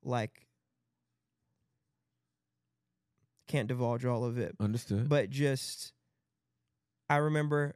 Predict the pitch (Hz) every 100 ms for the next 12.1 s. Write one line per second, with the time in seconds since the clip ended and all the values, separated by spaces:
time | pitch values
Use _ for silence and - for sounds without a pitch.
0 | - 147 156 151 135 139 147 143 139 131
1 | 127 - 143 139 135 135 131 135 _ _
2 | _ _ _ _ _ _ _ _ _ -
3 | 135 127 139 143 - 147 139 135 - 127
4 | 127 127 - _ _ 135 131 139 127 127
5 | 127 135 - 131 131 131 - 131 - 131
6 | - 143 135 127 123 127 127 - 131 127
7 | 135 123 - 131 131 120 127 _ _ _
8 | _ _ _ _ _ _ _ _ _ -
9 | - _ 151 156 151 151 147 147 143 143
10 | 139 139 - - 135 131 127 139 127 131
11 | 123 123 - 123 120 120 127 127 - -
12 | -